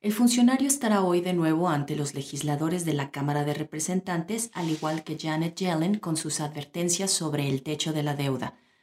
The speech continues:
Los bonos del tesoro caían, pero el petróleo y todos los metales repuntaban junto con las monedas vinculadas a la materia prima. El dólar y Bitcoin se mantenían estables.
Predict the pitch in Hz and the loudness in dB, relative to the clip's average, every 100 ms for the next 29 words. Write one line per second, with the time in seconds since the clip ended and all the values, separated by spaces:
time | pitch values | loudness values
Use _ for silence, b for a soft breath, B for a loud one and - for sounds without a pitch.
0 | b b - 180 175 185 202 185 170 165 | b b -4 -2 2 4 4 2 -2 -4
1 | 160 170 170 170 185 196 175 196 214 175 | -2 0 0 0 2 2 4 2 2 2
2 | 165 160 156 170 202 214 220 180 170 196 | 0 0 -4 -2 0 2 2 0 0 -2
3 | 208 214 180 170 170 170 160 156 160 151 | 0 0 0 -2 -2 0 0 0 -2 -2
4 | 175 175 190 175 185 - 170 160 160 151 | -4 -2 0 0 -2 -2 -2 -2 -4 -4
5 | 151 151 151 160 175 175 170 156 160 160 | -2 0 2 2 0 0 0 0 2 2
6 | 156 175 - 175 156 147 143 - 147 143 | 2 2 -2 -2 -2 0 -2 -6 -6 -4
7 | 143 143 139 123 B B B B B B | -4 -4 -4 -2 B B B B B B
8 | - 151 143 180 185 185 175 214 214 240 | -6 -2 2 4 4 4 2 0 0 0
9 | 254 247 202 175 160 160 151 147 147 - | 2 2 2 2 2 2 2 2 0 0
10 | 139 131 - - | -2 -2 -6 -14